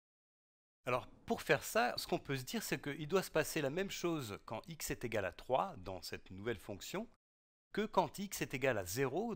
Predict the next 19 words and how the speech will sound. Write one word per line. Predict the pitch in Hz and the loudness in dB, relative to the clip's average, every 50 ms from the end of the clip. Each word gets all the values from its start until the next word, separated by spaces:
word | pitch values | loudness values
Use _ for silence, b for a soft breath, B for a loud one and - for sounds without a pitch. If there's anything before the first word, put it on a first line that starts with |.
| 135 - | -4 -2
dans | - 120 | 0 0
le | 120 113 107 | 0 0 2
cas | - 165 170 | 4 4 4
de | 151 | 4
la | 131 110 | 2 0
fonction | - - 113 104 - - 156 147 | 0 -4 -6 -6 -4 -4 -2 0
valeur | 120 120 107 117 113 | 0 2 2 4 4
absolue. | 113 104 - - - 92 80 - - _ _ _ _ _ _ _ _ _ _ _ - | 4 2 2 -2 -8 -10 -12 -14 -18 _ _ _ _ _ _ _ _ _ _ _ -4
Autrement | 131 131 - 165 160 151 151 147 | -2 2 2 4 4 4 2 2
dit, | 156 214 | 0 -2
ici, | 214 156 135 - - - 185 190 220 214 - | -2 -2 -2 -2 -2 -2 -2 -2 -4 -6 -6
il | - 139 | -8 -6
faudrait | - - 160 - 139 156 165 139 | -4 -4 -2 0 2 2 2 2
que | - - 127 113 b b b b b | 2 2 0 0 b b b b b
quand | - 131 135 - 196 | 0 0 0 0 -2
x | 190 185 - - | -4 -4 -2 0
égale | 175 151 139 135 120 | 0 2 4 4 4
à | 110 - | 4 2
trois, | - - - - 147 160 185 | 0 -4 4 8 10 10 10